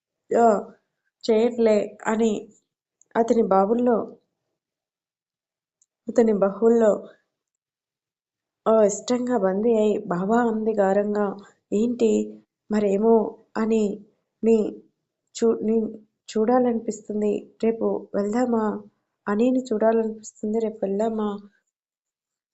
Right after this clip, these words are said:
"వెళ్ళాం కానీ రేపు కాదు, మరెప్పుడు?" "టూ డేస్ తర్వాత ప్లీజ్ బాబా" అంది క్యూట్గా. టూ డేస్ అన్నాక కూడా,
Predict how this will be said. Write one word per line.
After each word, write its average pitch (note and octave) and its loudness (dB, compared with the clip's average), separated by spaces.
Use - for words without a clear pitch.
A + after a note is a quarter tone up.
"వెళ్ళాం A#3 6
కానీ A#3+ 2
రేపు A3+ 0
కాదు, A3 2
మరెప్పుడు?" G#3+ 2
"టూ A#3 6
డేస్ A3+ 4
తర్వాత A3+ 4
ప్లీజ్ A#3 4
బాబా" G3+ 4
అంది A3 2
క్యూట్గా. A3 4
టూ - 2
డేస్ A#3+ 4
అన్నాక A3 2
కూడా, G#3+ 4